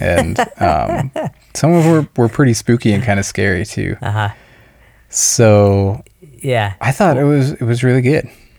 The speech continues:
Speaker 2: Yeah, I mean, I, I, whi-, which ones did you think were, like, the scariest, though?
Speaker 1: The scariest, I thought, Hmm. The grim, gr-, grim grinning ghost.
Speaker 2: Sure. Yeah, the end of that. Yeah, that's
Speaker 1: Uh, I thought Sweet Tooth had some scary-ish moments.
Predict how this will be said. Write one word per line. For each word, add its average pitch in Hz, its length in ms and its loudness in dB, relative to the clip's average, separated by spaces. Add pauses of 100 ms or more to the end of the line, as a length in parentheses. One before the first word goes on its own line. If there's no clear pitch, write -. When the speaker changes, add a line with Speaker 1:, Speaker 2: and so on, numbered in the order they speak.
(400)
Speaker 2:
Yeah, 156 380 -2
I 175 100 -4
mean, 220 220 -4
I, - 80 -8 (500)
I, - 160 -8
whi-, 180 240 -4
which 190 220 -6
ones 202 160 -4
did 151 100 -2
you 160 80 -2
think 135 200 -2
were, 127 60 0
like, 110 160 -2
the 107 80 -6
scariest, 107 640 -4
though? - 160 -8 (1400)
Speaker 1:
The 113 160 0
scariest, 131 1080 2
I 110 100 0
thought, 104 840 0 (280)
Hmm. 98 440 0 (100)
The - 80 -2
grim, 117 300 2
gr-, 117 220 0 (280)
grim 151 440 4
grinning 123 340 2
ghost. 104 520 -2 (180)
Speaker 2:
Sure. 98 440 -6
Yeah, 104 180 -4
the 98 60 -4
end 98 160 -6
of 92 60 -8
that. 98 220 -6
Yeah, 113 220 -12
that's 110 240 -14 (260)
Speaker 1:
Uh, 101 320 4
I 131 60 2
thought 156 180 2
Sweet 117 280 0
Tooth 98 240 0
had 139 200 -2
some 95 300 -6
scary-ish 95 540 -2
moments. 101 520 -6